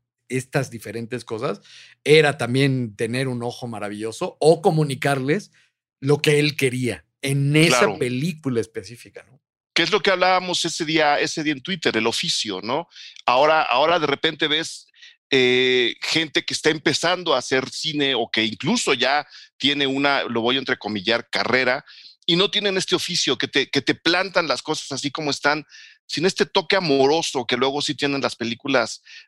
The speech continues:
Speaker 2: de, de Richard Donner. Eh,
Speaker 1: Sí.
Speaker 2: si algo, si algo me gusta, por ejemplo, del, de, de películas como, bueno, está, como, como decías, el, este, la, la profecía, pero incluso si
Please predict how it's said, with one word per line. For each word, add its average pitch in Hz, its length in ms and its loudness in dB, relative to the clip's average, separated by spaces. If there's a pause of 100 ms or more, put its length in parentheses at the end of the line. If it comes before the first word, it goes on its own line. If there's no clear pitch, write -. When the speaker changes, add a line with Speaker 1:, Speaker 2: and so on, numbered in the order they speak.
Speaker 2:
de, 107 420 0
de 117 180 -2
Richard 123 380 -4
Donner. 127 440 -2
Eh, 120 500 0
Speaker 1:
Sí. 113 320 -8
Speaker 2:
si 156 260 -2
algo, 196 540 2
si - 240 -2
algo 170 180 -2
me 147 140 2
gusta, 131 440 -2
por 107 200 -4
ejemplo, 135 560 0 (360)
del, 110 440 0
de, 107 920 0 (280)
de 117 100 2
películas 127 600 -2
como, 104 560 -2
bueno, 117 240 2
está, 113 580 0
como, 101 220 -12
como 104 240 -6
decías, 117 400 -2
el, 98 240 -6 (580)
este, 95 1000 -4
la, 92 340 2
la 110 160 2
profecía, 123 680 -2 (320)
pero 123 120 2
incluso 175 340 -2
si 156 80 0